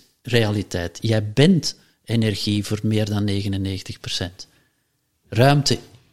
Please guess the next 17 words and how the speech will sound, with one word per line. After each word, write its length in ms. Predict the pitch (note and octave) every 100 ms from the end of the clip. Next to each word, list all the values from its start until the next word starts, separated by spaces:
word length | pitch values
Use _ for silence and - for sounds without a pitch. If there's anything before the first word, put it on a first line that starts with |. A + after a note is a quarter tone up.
| _
is 260 | - B2 -
niet 200 | B2+ B2
iets 220 | B2 -
waar 180 | A2+ A2
dat 140 | A#2
je 80 | -
energie 380 | A2+ A2 - A2
moet 200 | G#2 G#2
zoeken. 500 | - F#3 G3+ F#2 A#2+ _ _ _
Ruimte 520 | - B2 B2 A#2+ A2+ -
is 280 | F#3 F#3+ -
energie. 520 | B2 G#2 G2 - F2 - _ _ _ _ _ -
Dus 240 | - C3+ B2+
als 120 | C3
ik 120 | B2
in 140 | A#2
ontspanning 640 | A2 G#2+ - B2 D3+ C#3